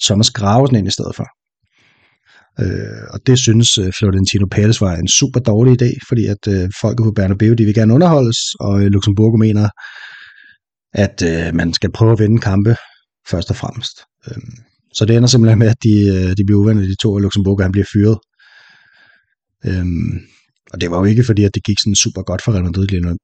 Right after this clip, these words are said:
de lå nummer fem efter fjorten kampe. Øhm, seks point efter Barcelona allerede på det tidspunkt. Men det siger, det siger meget godt, øh, noget om, at, at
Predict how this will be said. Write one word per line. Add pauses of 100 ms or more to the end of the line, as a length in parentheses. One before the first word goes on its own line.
(120)
de
lå
nummer
fem
efter
fjorten
kampe. (400)
Øhm, (960)
seks
point
efter
Barcelona
allerede
på
det
tidspunkt. (1300)
Men
det
siger, (240)
det
siger
meget
godt,
øh, (320)
noget
om,
at,
at